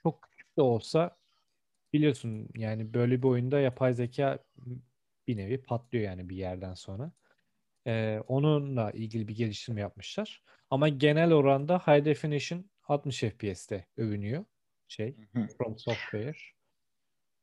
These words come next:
Speaker 1: Ee, mesela öyle, öyle şeyler var. Öyle oyunlar
Speaker 2: Ya,
Speaker 1: var.
Speaker 2: ben mesela Dark Souls H D'nin Dark Souls üç gibi görünmesini isterdim açık konuşmak gerekirse. Ya belki
Speaker 1: Ha.
Speaker 2: benziyor ama, e, H D'si de üç gibi görünmüyordu. Ya da ne bileyim işte bir Bloodborne gibi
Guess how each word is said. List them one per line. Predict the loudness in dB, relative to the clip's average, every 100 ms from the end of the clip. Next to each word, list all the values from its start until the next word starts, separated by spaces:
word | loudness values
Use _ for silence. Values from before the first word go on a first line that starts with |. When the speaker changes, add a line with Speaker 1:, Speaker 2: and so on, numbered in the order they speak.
| -12
Speaker 1:
Ee, | -8 -8 -8 -10 -12 -18 _ _ _ _ _ -8
mesela | -6 -2 0
öyle, | 2 0 0
öyle | 2 2
şeyler | 0 0 2
var. | 4 2 2 -6 -4
Öyle | 0 0
oyunlar | 2 2 6
Speaker 2:
Ya, | 6 6 4
Speaker 1:
var. | -6 _ _ _ _ _ 6
Speaker 2:
ben | 8 8
mesela | 6 6 8
Dark | 8 6
Souls | 4 -4 2
H | 6 6
D'nin | 6 4 2
Dark | 0 0
Souls | -6 -18 -10
üç | -6 -4
gibi | -4
görünmesini | -4 -4 -6 -8 -14
isterdim | -12 -2 -2 -2 -10
açık | -20 -18
konuşmak | -16 -18 -18
gerekirse. | -20 -20 -18 -16 -16 -18 _ _ _ _
Ya | -2 2
belki | 2 2
Speaker 1:
Ha. | 0
Speaker 2:
benziyor | 0 0 -6 -8
ama, | -6 -4 -4 -2
e, | 0
H | 2 2 4 4
D'si | 4 0 2
de | 2
üç | 2 -2 -6
gibi | -4
görünmüyordu. | 2 4 4 2 2
Ya | 2
da | 4
ne | 2
bileyim | 0
işte | -6 -8
bir | -2
Bloodborne | 4 4 4 0 -4
gibi | -4 -10 -16